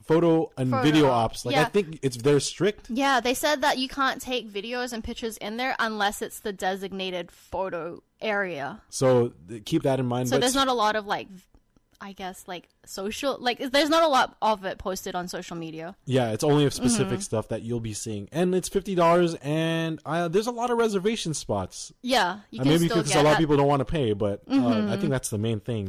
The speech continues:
Speaker 1: But
Speaker 2: Yeah,
Speaker 1: at the same
Speaker 2: fifty
Speaker 1: time,
Speaker 2: bucks is steep.
Speaker 1: and then, uh, 'cause they also have another free event that's going on,
Speaker 2: Mm-hmm.
Speaker 1: uh,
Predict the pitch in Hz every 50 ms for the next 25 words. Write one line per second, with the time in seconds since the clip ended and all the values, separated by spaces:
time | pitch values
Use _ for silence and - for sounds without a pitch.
0 | 95 107 135 143 143 151 - 156 - 359 185 196 240 294 - 170 - 190 262 285
1 | - - 180 170 - - - - - 214 240 240 202 - - - - - 123 127
2 | 135 135 131 131 139 131 - - 165 165 165 190 180 165 180 208 - - 190 165
3 | 185 180 165 165 160 175 170 170 156 - - - 185 226 233 233 202 127 123 123
4 | 107 120 107 - - - 117 113 110 104 104 104 131 127 120 113 - 127 123 131
5 | 127 127 123